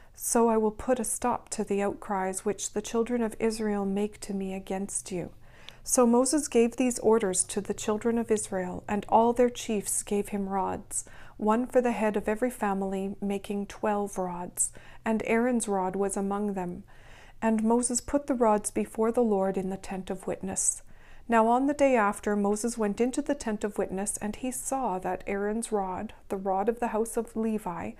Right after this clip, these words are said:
had put out buds, and was covered with buds and flowers and fruit. Then Moses took out all the rods from before the Lord and gave them back to the children of Israel,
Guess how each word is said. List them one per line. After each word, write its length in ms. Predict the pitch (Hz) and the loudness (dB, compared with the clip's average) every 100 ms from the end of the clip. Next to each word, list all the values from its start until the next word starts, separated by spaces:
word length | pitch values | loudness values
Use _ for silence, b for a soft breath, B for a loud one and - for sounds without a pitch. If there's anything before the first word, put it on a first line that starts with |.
| B B | B B
had 320 | 220 196 - | -2 -2 -2
put 200 | - 185 | -4 -4
out 260 | 180 185 - | -4 -8 -6
buds, 480 | 196 185 - - - - B B - | -4 -4 -6 -6 -8 -8 B B -4
and 160 | 208 | -2
was 160 | 214 208 | 0 -2
covered 400 | - 240 254 214 | -2 0 0 0
with 260 | 185 - - | -4 -4 -2
buds 320 | 202 208 - | 0 0 -2
and 160 | 214 202 | -4 -4
flowers 520 | - 190 185 190 - | -4 -2 -2 -4 -6
and 200 | 202 202 | -6 -8
fruit. 520 | - - 240 - - - B B B B B B | -8 -4 -2 -4 -12 -18 B B B B B B
Then 320 | - 240 262 247 | 0 2 4 2
Moses 360 | 233 240 240 | 2 2 0
took 280 | - 240 226 | 0 -4 0
out 160 | 202 - | 0 4
all 220 | 214 240 | 4 6
the 140 | 254 247 | 4 4
rods 420 | 214 190 185 - | 4 2 2 -2
from 240 | - 196 | 0 0
before 360 | 196 196 202 196 | 0 0 -2 0
the 120 | 190 | -2
Lord 320 | 190 185 185 | -2 0 0
and 180 | 185 190 | -2 -2
gave 220 | 208 208 | -2 -2
them 140 | 214 202 | -2 -2
back 360 | 202 226 - | -2 -2 -6
to 100 | - | -6
the 120 | 247 254 | -4 -4
children 460 | - 220 220 214 | -4 -4 -4 -6
of 100 | 202 - | -6 -6
Israel, 580 | 196 - 185 180 175 | -6 -6 -6 -6 -8